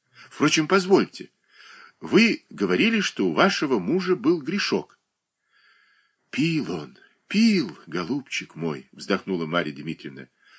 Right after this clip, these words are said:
"С горя, батюшка, с горя горького".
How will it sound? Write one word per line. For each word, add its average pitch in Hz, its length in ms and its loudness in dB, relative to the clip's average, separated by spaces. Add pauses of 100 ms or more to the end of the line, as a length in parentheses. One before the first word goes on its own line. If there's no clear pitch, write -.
(140)
"С 80 180 -8
горя, 147 380 6
батюшка, - 580 -4
с - 100 -12
горя 120 340 6
горького". 73 540 -4